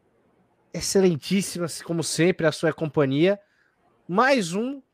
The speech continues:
pod aqui completado, né, do Driblando Perguntas Óbvias. Semana que vem tamo de volta pro quinto.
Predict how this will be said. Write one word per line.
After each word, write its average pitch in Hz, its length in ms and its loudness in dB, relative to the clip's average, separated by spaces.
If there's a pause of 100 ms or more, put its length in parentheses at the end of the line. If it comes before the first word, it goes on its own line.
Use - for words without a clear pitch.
(140)
pod 180 300 -2
aqui 175 180 -8
completado, 175 640 -4
né, 170 100 -4
do 156 140 -6
Driblando 147 380 -4
Perguntas 143 560 -2
Óbvias. 175 260 -2
Semana 156 240 -2
que 147 100 -4
vem 143 160 0
tamo 143 160 -4
de 143 120 2
volta 139 340 0
pro 190 180 -4
quinto. 285 560 -8